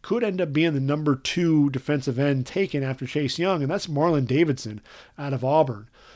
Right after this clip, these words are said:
You know, six three, three oh three, ran a five oh four forty, thirty-three inch, uh, arms, bench press two twenty-five, twenty-one times. Uh, you know, Marlon Davidson, for me, you know, there were times where he looked unblockable coming off the edge, you know, able to bend,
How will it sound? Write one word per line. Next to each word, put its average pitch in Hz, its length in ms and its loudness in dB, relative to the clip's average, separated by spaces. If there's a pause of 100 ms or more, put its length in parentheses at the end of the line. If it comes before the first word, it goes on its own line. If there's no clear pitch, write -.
You - 80 -8
know, 127 40 -4
six - 340 -8
three, 196 220 -2
three 185 280 -4
oh 180 120 2
three, 165 280 -4
ran 160 220 -2
a 165 60 -6
five 160 320 -6
oh 165 80 -2
four 160 260 -4
forty, 143 560 0 (260)
thirty-three 180 520 -2
inch, 165 380 -4
uh, 151 260 -6
arms, 147 580 -2 (120)
bench 170 260 -4
press 170 180 -2
two 160 160 -2
twenty-five, 143 560 -2
twenty-one 147 540 -2
times. 135 480 -2 (360)
Uh, 135 360 -6
you 170 80 -6
know, 143 80 -6
Marlon 202 400 -2
Davidson, 156 460 0
for 135 120 -4
me, 147 420 0 (360)
you 151 80 -8
know, 156 80 -8
there 160 140 -4
were 175 100 -2
times 185 360 -6
where 175 120 -6
he 147 120 -4
looked 170 240 -6
unblockable 147 640 -6
coming 151 240 -6
off 143 200 -6
the 139 180 0
edge, 139 420 -2
you 143 60 -8
know, 135 80 -8
able 135 320 -4
to 135 120 -12
bend, 143 640 -4